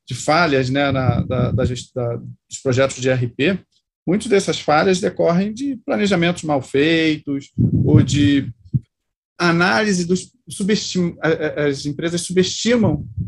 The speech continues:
a mudança de processo que a implantação de um R P traz, né? Então, tem diversas abordagens pra você tratar isso, e nós optamos naquele momento por uma abordagem bastante cautelosa e não des-,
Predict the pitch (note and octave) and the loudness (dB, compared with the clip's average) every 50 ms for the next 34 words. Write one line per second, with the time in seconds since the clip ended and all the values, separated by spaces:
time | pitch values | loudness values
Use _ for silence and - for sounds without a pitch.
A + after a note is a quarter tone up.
0 | - - - - F3 F3 E3 D3+ F3+ G#3+ G#3 - G3+ E3+ F3 - F3 E3+ D#3+ - | -6 -4 0 2 2 2 2 2 0 0 0 0 -4 -6 -4 -2 -2 -2 -2 0
1 | - E3+ F3+ F#3 F3 - - _ _ _ _ _ _ _ _ _ _ _ D#3 - | 2 2 2 2 0 -2 -8 _ _ _ _ _ _ _ _ _ _ _ -20 -20
2 | - D#3+ D#3 D#3 D3+ D3+ D3+ D3+ C#3+ C#3+ - - D3 C#3+ C3+ - D3 C3 C3+ C#3+ | -20 -20 -16 -12 -8 -4 -2 -2 -2 -2 -4 -4 -4 -4 -2 -2 -2 0 0 0
3 | D3 C#3+ C#3 - - - _ _ _ _ _ _ _ - D3+ C#3+ - - - _ | 0 -2 -2 -6 -10 -18 _ _ _ _ _ _ _ -18 -18 -18 -18 -20 -20 _
4 | _ - D#3 D#3+ F3 G3 G3 F#3 E3 C#3 - - - E3+ D#3 D3+ C#3 D3 E3+ G#3+ | _ 0 2 2 4 4 2 0 0 -2 -4 -4 -2 -2 -2 0 0 2 2 2
5 | A#3 A3+ - D3+ D#3 D3+ D3 C3+ C#3 C3+ C#3+ D#3 D#3 C#3+ C#3 - - C3 C3+ C3 | 2 0 -2 -2 -2 -2 -2 -2 -2 -2 0 0 0 -2 -4 -8 -10 -10 -8 -4
6 | D3 - - - - - C#3 D3 E3 F3 - D#3+ D3+ - - G3 G#3+ - - F3+ | -4 -2 0 4 4 4 4 4 2 0 0 0 0 0 0 -2 -4 -4 -2 -2
7 | E3 E3 D#3+ D#3+ D#3+ - F#3 G3 G3 F3+ E3+ G3 G3+ - - G#3+ G#3 G#3 G3 F#3+ | -2 -2 -4 -6 -6 -4 -4 -2 -2 -2 -2 -4 -6 -8 -8 -6 -4 -2 -2 -2
8 | F3 E3 D#3 D#3+ D#3+ F3+ G3+ G3 F3 D#3 D3 - _ _ _ _ _ _ - F3 | -2 -2 0 0 2 2 2 0 0 -4 -6 -8 _ _ _ _ _ _ -4 -2
9 | - - C4+ C4 - - B3+ A#3 A#3 A#3 G#3 E3 D#3 D#3+ F#3+ A#3 A3+ G3 F3 E3+ | -2 0 -2 -2 -2 0 -2 0 0 2 2 2 2 2 4 4 2 2 2 0
10 | - F3 F#3+ G#3 A#3+ C#4 B3+ B3+ A#3 - - - - | 0 0 0 2 2 0 0 -2 -4 -6 -8 -10 -16